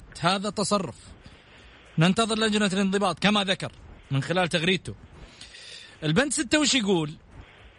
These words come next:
منع أي اعتداء على الحرمة الجسدية والمعنوية للأفراد.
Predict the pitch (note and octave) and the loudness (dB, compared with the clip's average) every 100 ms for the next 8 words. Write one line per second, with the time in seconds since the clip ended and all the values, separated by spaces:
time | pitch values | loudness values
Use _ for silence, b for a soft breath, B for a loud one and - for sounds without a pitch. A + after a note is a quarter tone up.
0 | - - - - - - - - - - | -20 -20 -20 -20 -20 -20 -20 -20 -20 -20
1 | - C#3+ E3 A3 B3 B3 - - - - | -8 -2 2 2 2 -2 -6 -14 -20 -20
2 | - - - - D3+ G3+ A#3+ G3 F3 F3 | -20 -20 -20 -2 0 2 0 -4 -4 -2
3 | F#3+ G#3+ G3+ F3 F#3 D#3 A3 G#3 F3+ F3 | 0 2 0 -2 -2 -2 0 2 0 0
4 | F3+ G#3 G3 F3+ F3 E3+ F#3+ G#3+ G3+ F#3+ | 0 2 2 2 0 0 0 0 0 -2
5 | D3+ A2+ | -2 -6